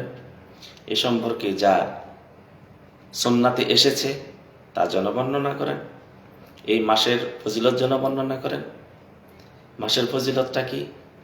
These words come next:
আল্লাহ নবী সাল্লাল্লাহু আলাইহি সাল্লাম বলছেন, এটি হলো আল্লাহর মাস, মহরম মাস। আরো ফজিলত কি? রাসূল সাল্লাল্লাহু আলাইহি সাল্লাম সবচেয়ে রমজানের পরে অন-, অন-, রমজানের পরে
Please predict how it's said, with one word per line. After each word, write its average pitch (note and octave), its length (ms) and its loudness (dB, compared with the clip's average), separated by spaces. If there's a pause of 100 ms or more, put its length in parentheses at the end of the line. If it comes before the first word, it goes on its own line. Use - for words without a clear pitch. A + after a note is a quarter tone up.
(380)
আল্লাহ A#2 240 4
নবী A#2 220 0
সাল্লাল্লাহু A2+ 100 -2
আলাইহি A2 180 -2
সাল্লাম A2+ 240 -2
বলছেন, G#2+ 340 -4 (680)
এটি G2+ 220 -4
হলো G#2 380 -4
আল্লাহর A2 480 4
মাস, G#2 320 0
মহরম E2 460 -6
মাস। - 540 -8 (260)
আরো B2+ 240 2
ফজিলত C#3 440 2
কি? C#3 200 -6 (720)
রাসূল A2 240 4
সাল্লাল্লাহু A2 380 2
আলাইহি G#2+ 180 0
সাল্লাম G2 400 -2 (340)
সবচেয়ে - 1000 0
রমজানের B2 600 2
পরে A#2 520 2 (160)
অন-, A2+ 360 2 (200)
অন-, A2+ 280 -4 (500)
রমজানের B2+ 580 4
পরে F#2 280 2